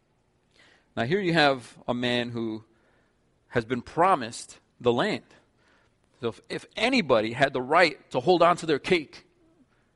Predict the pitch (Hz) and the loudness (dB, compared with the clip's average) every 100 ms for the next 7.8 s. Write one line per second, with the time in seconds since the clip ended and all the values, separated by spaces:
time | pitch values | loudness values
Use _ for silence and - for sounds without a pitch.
0 | _ 139 123 151 143 160 135 165 170 107 | _ -10 2 6 6 2 4 6 6 0
1 | - _ _ _ _ _ _ _ _ 143 | -10 _ _ _ _ _ _ _ _ -6
2 | 135 110 139 143 - 131 160 220 160 160 | -4 -4 -6 -6 -4 -4 -4 -2 2 0
3 | 139 - 156 147 143 131 117 185 143 107 | 0 -2 -2 -2 -4 -6 -8 -6 -6 -6
4 | 113 113 117 104 - _ _ _ - 147 | -8 -8 -10 -12 -18 _ _ _ 0 0
5 | 165 175 160 151 131 143 175 - 104 98 | 2 -4 -4 -4 -4 -4 -4 -4 -6 -6
6 | _ _ _ _ _ _ _ _ _ _ | _ _ _ _ _ _ _ _ _ _
7 | 120 226 143 123 120 131 117 90 | 4 6 6 2 2 2 2 -2